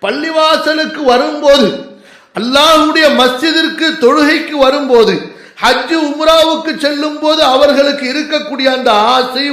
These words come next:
உற்சாகம், வேகம், அதை விடவெல்லாம் அவர்களுக்கு அந்த தர்காக்களுக்கு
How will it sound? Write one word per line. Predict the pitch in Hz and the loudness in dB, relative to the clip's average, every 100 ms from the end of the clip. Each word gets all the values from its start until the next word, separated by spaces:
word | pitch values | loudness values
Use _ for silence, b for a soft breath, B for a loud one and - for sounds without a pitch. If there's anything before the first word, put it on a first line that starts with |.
| 226 | -6
உற்சாகம், | 214 - 277 269 240 285 220 | -10 -4 -2 0 -4 -4 0
வேகம், | 262 240 294 - B B - 170 | 2 2 0 -4 B B -10 -4
அதை | 185 247 247 | 0 0 0
விடவெல்லாம் | 262 330 330 294 294 294 349 - - - B _ - | 0 2 4 4 4 4 2 -2 -8 -16 B _ 0
அவர்களுக்கு | 254 247 247 240 - 240 | 2 4 4 4 2 -2
அந்த | 226 196 | 0 0
தர்காக்களுக்கு | 220 247 262 247 233 202 | 2 4 4 2 0 0